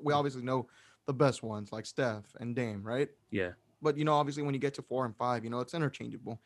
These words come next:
Speaker 1: Uh, he's better than, he's better than Kyrie right now just because of the fact that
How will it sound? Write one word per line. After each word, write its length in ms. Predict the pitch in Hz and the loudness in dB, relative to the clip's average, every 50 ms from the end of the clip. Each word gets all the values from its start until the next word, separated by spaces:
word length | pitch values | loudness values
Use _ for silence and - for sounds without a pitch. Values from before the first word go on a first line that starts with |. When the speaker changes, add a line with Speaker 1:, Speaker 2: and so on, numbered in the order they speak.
| _ _ _ _ _ _ - | _ _ _ _ _ _ -4
Speaker 1:
Uh, 260 | - 135 135 131 131 - _ _ | 0 2 2 2 2 0 _ _
he's 140 | - 180 190 | -2 -2 4
better 180 | 151 190 180 185 | 6 8 8 8
than, 240 | 170 175 156 135 - _ - | 6 4 2 0 -2 _ -4
he's 160 | 160 190 165 | -4 -2 0
better 300 | 185 185 185 175 170 165 | 0 2 4 4 4 4
than 240 | 147 139 123 120 110 | 4 2 0 0 0
Kyrie 300 | - 135 135 127 127 127 | 2 2 4 4 4 2
right 140 | 127 131 120 | 2 2 2
now 160 | 123 127 123 - | 0 -2 -2 -2
just 160 | - 123 - - | -6 -10 -8 -8
because 240 | 120 - 131 120 110 | -8 -4 -4 -2 -2
of 80 | 110 | -4
the 60 | 107 | -6
fact 280 | 101 - 120 117 110 - | -2 -2 -2 -2 -2 -2
that 280 | 123 117 110 110 110 | -4 -4 -4 -4 -6